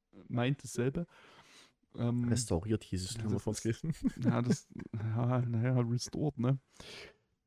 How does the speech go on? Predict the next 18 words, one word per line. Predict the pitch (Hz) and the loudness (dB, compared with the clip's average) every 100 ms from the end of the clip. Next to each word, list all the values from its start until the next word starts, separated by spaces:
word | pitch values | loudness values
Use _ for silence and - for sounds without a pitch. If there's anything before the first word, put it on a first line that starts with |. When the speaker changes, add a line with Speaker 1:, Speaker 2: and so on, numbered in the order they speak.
| _ _ | _ _
Speaker 1:
Müssten | 120 - | -8 -2
wir | 123 | -2
vielleicht | 117 117 110 | 2 0 0
auch | 147 | 0
nochmal | 143 - | -2 -2
kurz | - - | -6 -6
erklären | 95 - 117 | -6 -4 -4
mit | 113 | -2
der | 113 | -2
Menschlichkeit | 113 - 135 120 113 | -2 -4 -6 -4 -2
und | 117 117 | -2 -2
Nichtmenschlichkeit. | 127 131 117 120 - 123 - | -4 -4 -4 -4 0 0 4
Speaker 2:
Ja, | 127 120 117 | 8 10 10
danach. | 110 107 90 98 - | 10 8 8 4 0
Speaker 1:
Das, | - - | -10 0
Speaker 2:
Das | 92 123 131 | 0 2 4
ist | 123 | 4
Speaker 1:
ähm, | 123 120 | 4 2